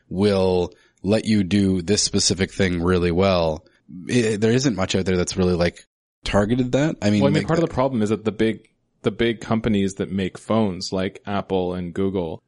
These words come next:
Speaker 2: they don't have any aspect of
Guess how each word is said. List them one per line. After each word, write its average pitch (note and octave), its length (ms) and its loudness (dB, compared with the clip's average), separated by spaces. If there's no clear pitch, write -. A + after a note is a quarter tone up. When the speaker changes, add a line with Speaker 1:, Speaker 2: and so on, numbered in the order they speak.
Speaker 2:
they A2+ 280 2
don't A#2 680 -4
have G2+ 480 0
any G#2 380 -2
aspect G2+ 540 -4
of F#2+ 320 -6